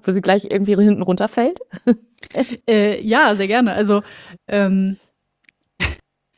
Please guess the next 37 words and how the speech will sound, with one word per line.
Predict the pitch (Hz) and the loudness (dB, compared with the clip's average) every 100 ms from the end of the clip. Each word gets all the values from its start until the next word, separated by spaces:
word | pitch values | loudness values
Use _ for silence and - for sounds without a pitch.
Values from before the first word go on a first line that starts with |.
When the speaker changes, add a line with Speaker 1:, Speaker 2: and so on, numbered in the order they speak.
| - 226 - | -16 -16 -6
Speaker 2:
es | 214 196 | -4 0
war, | 208 220 | 0 0
es | 202 | -2
war | 208 226 | -2 0
halt | 233 | 0
so, | 214 226 220 | 0 0 0
äh, | - - - - | -4 -10 -12 -10
Anekdote | 226 233 208 233 277 262 | 0 0 2 0 0 -4
für, | - 233 240 | 0 2 2
plant | 240 208 226 254 | 2 0 0 2
immer | 240 226 | 2 2
genug | 226 220 | 2 0
Puffer | 285 277 233 190 | -4 -2 -2 0
ein, | 185 180 190 | 0 0 0
weil | 190 196 | -2 -2
eigentlich | 208 247 277 - | 2 2 2 0
hat | 254 | -6
immer | 233 226 | -2 -2
alles | 208 233 233 | 0 -2 -2
sehr | 214 | -2
gut | 226 233 - | -2 -6 -8
gepasst, | - 220 277 - - - | -6 -4 -4 -8 -10 -4
ähm, | 214 214 214 214 214 214 - | -2 -2 0 -2 0 -2 -4
und | 208 | -6
alles | - 220 - | -4 -4 -4
kam | 220 208 | -6 -4
irgendwie | 202 202 | -4 -6
pünktlich | - 226 262 285 277 | -4 -2 -2 -4 -4
und | 214 | -4
dann | 196 | -4
waren | 190 208 | -2 -2
wir | 208 | -4
auf | - | -8
dieser | 196 185 | -8 -8
Fähre | - 208 226 240 - | -4 -4 0 -2 -2
in | 202 | -4
Göteborg | 190 202 226 233 240 285 | -4 -4 -2 0 0 0